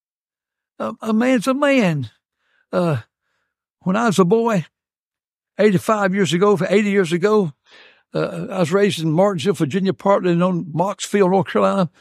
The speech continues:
Uh, you, you didn't, you never, you, listen, I don't even remember women wearing anything but dresses. Back then. <laughs> Well, anyway, I'm gonna, I leave, I, I, I want you, I don't want you to go home depressed tonight.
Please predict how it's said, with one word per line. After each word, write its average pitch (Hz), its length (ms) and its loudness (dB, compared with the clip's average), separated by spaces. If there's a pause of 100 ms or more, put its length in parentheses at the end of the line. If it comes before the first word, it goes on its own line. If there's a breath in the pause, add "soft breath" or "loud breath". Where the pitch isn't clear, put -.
(400 loud breath)
Uh, 156 220 0 (560)
you, 185 200 -2
you 220 200 0
didn't, 202 300 0
you 196 180 -4
never, 233 320 -2
you, 165 300 -8 (1600)
listen, 247 360 -2
I - 260 -12
don't 269 120 -2
even 277 100 0
remember 196 360 0
women 208 320 2
wearing 214 240 -2
anything 233 300 -2
but 262 120 -4
dresses. 214 680 -6 (1400)
Back 175 200 -2
then. 139 440 0
<laughs> - 40 -20
Well, 165 360 2
anyway, 139 240 0
I'm 156 120 2
gonna, 135 160 -2 (380 loud breath)
I 165 120 -2
leave, 131 320 -6 (300 loud breath)
I, 160 60 0
I, 156 200 -4
I 160 200 -2
want 156 220 0
you, 147 120 -6
I - 20 -12 (260 soft breath)
don't 202 60 4
want 180 160 0
you 185 60 2
to 175 60 4
go 139 40 2
home 147 240 -2
depressed 156 440 -2
tonight. 156 340 -2